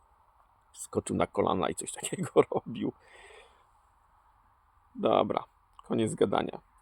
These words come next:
Trzymajcie się cieplutko, spokojnej pracy, spokojnego dnia. Weekend się zaczął. Niektórzy mają wolne przecież dzisiaj, widzicie? Dzisiaj sobota,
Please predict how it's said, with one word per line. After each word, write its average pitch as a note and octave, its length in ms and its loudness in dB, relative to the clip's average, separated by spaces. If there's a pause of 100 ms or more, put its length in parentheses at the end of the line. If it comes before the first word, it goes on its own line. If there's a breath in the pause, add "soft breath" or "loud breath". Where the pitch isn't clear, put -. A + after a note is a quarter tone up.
(300)
Trzymajcie - 420 -4
się - 140 -10
cieplutko, - 640 -8 (260)
spokojnej - 540 -6
pracy, - 540 -4
spokojnego D2+ 600 -6
dnia. - 340 -6 (760 soft breath)
Weekend - 400 2
się G#2 100 -6
zaczął. - 400 -6
Niektórzy A#3+ 340 -2
mają C4+ 260 4
wolne G4+ 320 8
przecież - 340 -8
dzisiaj, - 300 -10
widzicie? - 500 -4 (120)
Dzisiaj A#3 300 -6
sobota, C#4 500 -2